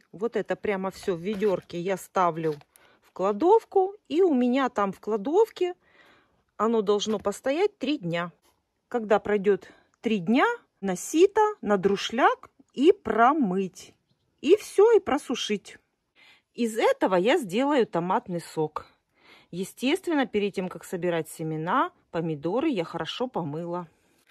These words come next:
А вот это на три дня ставлю в кладовку. Через три дня это всё промыть хорошо. Я промываю на друшляк, сливаю и под проточной водой хорошо промываю.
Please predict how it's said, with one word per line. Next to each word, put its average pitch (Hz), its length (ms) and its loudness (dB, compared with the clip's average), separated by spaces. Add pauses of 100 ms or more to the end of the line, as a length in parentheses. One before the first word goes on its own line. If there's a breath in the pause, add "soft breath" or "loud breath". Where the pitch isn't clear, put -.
(760)
А 180 120 0
вот 185 180 -4
это 226 220 0
на 175 120 -2
три 196 200 -4
дня 190 260 0
ставлю 185 400 -4
в - 60 -18
кладовку. 151 680 -8 (580)
Через 233 320 -2
три 214 240 -4
дня 180 420 0
это 170 260 -2
всё - 460 -6 (760)
промыть 190 560 2
хорошо. 339 640 -2 (520 soft breath)
Я 196 280 4
промываю 170 720 0
на 190 240 0
друшляк, 165 920 -2
сливаю 202 880 -2 (100)
и 254 180 -4
под - 280 -4
проточной 165 640 -6
водой 185 340 0
хорошо - 420 -8
промываю. 147 760 -8